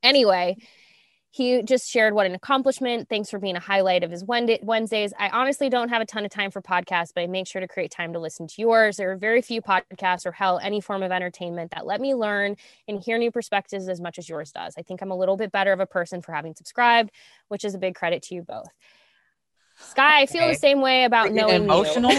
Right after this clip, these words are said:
Speaker 2: on a Tuesday? Jeez, Sky.
Speaker 1: <laughs>
Speaker 2: Thank
Speaker 1: Um,
Speaker 2: you.
Speaker 1: that was very nice. He was right. He, uh, emailed us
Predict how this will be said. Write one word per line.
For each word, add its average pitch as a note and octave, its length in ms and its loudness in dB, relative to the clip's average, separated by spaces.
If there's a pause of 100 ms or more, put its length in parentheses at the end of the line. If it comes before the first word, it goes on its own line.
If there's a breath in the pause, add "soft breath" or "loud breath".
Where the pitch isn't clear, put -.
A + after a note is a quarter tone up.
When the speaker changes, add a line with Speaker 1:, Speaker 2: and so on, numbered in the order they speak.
Speaker 2:
on F3 80 -2
a D#3+ 80 0
Tuesday? D4+ 680 4
Jeez, C4 580 4
Sky. A#3+ 760 4
Speaker 1:
<laughs> - 840 -16
Speaker 2:
Thank - 40 2
Speaker 1:
Um, A3+ 360 8
Speaker 2:
you. D#4+ 340 4 (680)
Speaker 1:
that A3+ 220 4
was G#3+ 140 0
very G#3 200 2
nice. F#3+ 500 0 (120)
He G3+ 120 -2
was F#3+ 140 -4
right. E3+ 380 0
He, E3+ 600 -6
uh, D#3+ 280 -10 (580)
emailed E3+ 280 -6
us - 340 -8